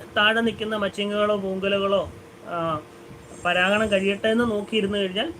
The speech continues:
എന്ത് സംഭവിക്കും? സ്വാഭാവികമായിട്ടും തെങ്ങിൻ്റെ മണ്ട നശിച്ചു പോകാനിടയാവും. അപ്പം അതുകൊണ്ട് ആ കാര്യവും നമുക്ക് ശ്രദ്ധിക്കാൻ സാധിക്കും. അപ്പം ഇങ്ങനെയുള്ള ഏതാനും വിവരങ്ങളായിരുന്നു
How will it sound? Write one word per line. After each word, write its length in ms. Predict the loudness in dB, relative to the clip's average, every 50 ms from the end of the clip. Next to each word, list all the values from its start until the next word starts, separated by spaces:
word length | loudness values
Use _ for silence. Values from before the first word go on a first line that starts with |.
| -10 -6 -2
എന്ത് 140 | 0 0 0 0 0
സംഭവിക്കും? 480 | -2 0 0 -2 -4 -4 -6 -8 -8 -10 -14 -14 -6
സ്വാഭാവികമായിട്ടും 580 | -4 -2 0 0 0 0 0 -2 -2 -2 -6 -6 -6
തെങ്ങിൻ്റെ 280 | -6 -4 -4 -4 -4
മണ്ട 240 | -4 -4 -4 -4 -6 -8 -10 -12 -16 -16 -14
നശിച്ചു 300 | -14 -12 -10 -8 -6 -6
പോകാനിടയാവും. 680 | -6 -4 -4 -4 -4 -4 -4 -6 -6 -6 -6 -6 -6 -8 -10 -12 -16 -16 -16 -18 -18 -12
അപ്പം 120 | -4 -2 0
അതുകൊണ്ട് 260 | 0 0 0 0 -2
ആ 180 | -2 -2 -2 -2 -2
കാര്യവും 360 | -2 -2 -2 -2 -4 -4 -6 -10 -12 -12 -10
നമുക്ക് 300 | -10 -10 -10 -10 -10 -12 -12 -14 -16 -12
ശ്രദ്ധിക്കാൻ 400 | -12 -10 -10 -10 -10 -10 -12 -12 -12 -14
സാധിക്കും. 340 | -16 -16 -16 -16 -18 -20 -20 -20 -20 -20 -20 -20 -20 -20 -20 -20 -14 -8
അപ്പം 120 | -4 -2
ഇങ്ങനെയുള്ള 360 | 0 2 4 4 4 6 6 4 4
ഏതാനും 300 | 4 2 2 0 0 0
വിവരങ്ങളായിരുന്നു 760 | 0 0 0 2 2 0 0 0 0 0 0 0 0 -2